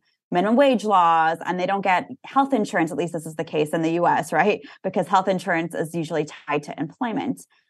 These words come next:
Um, and that's why, and that's why I focus on the broader independent, uh, workforce. And one more thing, uh, just to add into the,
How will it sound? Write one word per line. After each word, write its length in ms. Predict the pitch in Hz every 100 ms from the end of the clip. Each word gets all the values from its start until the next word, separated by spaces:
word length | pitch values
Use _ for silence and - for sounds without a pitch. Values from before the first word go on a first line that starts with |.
| _ _ -
Um, 460 | 180 175 175 170 - _ _ _ _
and 120 | 226
that's 180 | 214 208
why, 340 | 240 202 196 - _ _ 185
and 380 | 185 175 -
that's 240 | 185 196 -
why 140 | 190
I 180 | - 190
focus 320 | 180 175 180 -
on 140 | 156 151
the 80 | 160
broader 300 | 165 156 151
independent, 760 | 156 156 143 147 160 139 151 -
uh, 340 | 151 143 139 -
workforce. 640 | 147 147 - 143 151 156 -
And 300 | 156 156 151 - _ _ _ _ _
one 180 | - 226
more 160 | 240 214
thing, 460 | - 180 180 185 -
uh, 280 | 156 139 - - _
just 220 | 196 185 -
to 160 | -
add 220 | 170 170
into 460 | 165 165 170 151 156 - _ _ -
the, 140 | 160